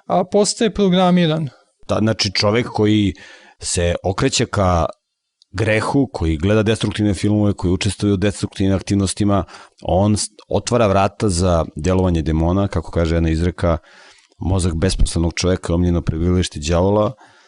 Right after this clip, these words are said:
Speaker 2: Ljudi koji svoj um zaposle destruktivnim stvarima, oni su dobar kanal kojima demoni mogu da ubacuju svakakve gadne misli.
Speaker 1: Da, tako je. A, tako je, znači,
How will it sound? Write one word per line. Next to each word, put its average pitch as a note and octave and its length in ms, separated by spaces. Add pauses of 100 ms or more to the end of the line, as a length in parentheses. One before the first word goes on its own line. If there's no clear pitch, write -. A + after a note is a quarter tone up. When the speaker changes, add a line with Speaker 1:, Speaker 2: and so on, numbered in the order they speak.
(600)
Speaker 2:
Ljudi E2+ 240
koji E2 300
svoj - 320
um F2 180
zaposle E2 680 (680)
destruktivnim F#2+ 520
stvarima, F2+ 440
oni F2+ 140
su E2+ 340 (800)
dobar G#2 380
kanal G2+ 460 (440)
kojima E2 260
demoni F2 340
mogu F2+ 200
da F2 80
ubacuju F2 300
svakakve F2+ 340
gadne F2+ 260
misli. F#2+ 300 (1000)
Speaker 1:
Da, F3+ 180
tako G#3 400
je. E3+ 80 (520)
A, F3 300
tako G#3+ 280
je, G3+ 60
znači, F#3+ 440